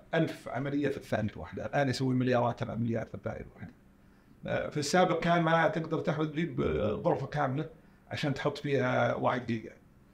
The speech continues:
آه، الان واحد جيجا هذا انا عندي ألف جيجا، آه، موجوده في تشيب صغير في الجوال.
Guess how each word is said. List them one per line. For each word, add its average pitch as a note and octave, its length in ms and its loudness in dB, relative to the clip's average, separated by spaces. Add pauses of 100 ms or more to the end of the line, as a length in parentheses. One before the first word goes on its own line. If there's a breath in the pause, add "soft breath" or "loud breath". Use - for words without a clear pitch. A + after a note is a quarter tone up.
(320)
آه، - 280 -4
الان D3+ 480 4 (160)
واحد C#3 280 4
جيجا D3+ 360 4
هذا C#3+ 280 2 (340)
انا D3+ 120 0
عندي D#3 380 2
ألف - 360 2 (100)
جيجا، C3+ 520 0 (180)
آه، - 200 0
موجوده C#3+ 440 -2
في A#2+ 200 -2
تشيب - 220 -2
صغير B2+ 300 -2
في - 60 -6
الجوال. - 360 -12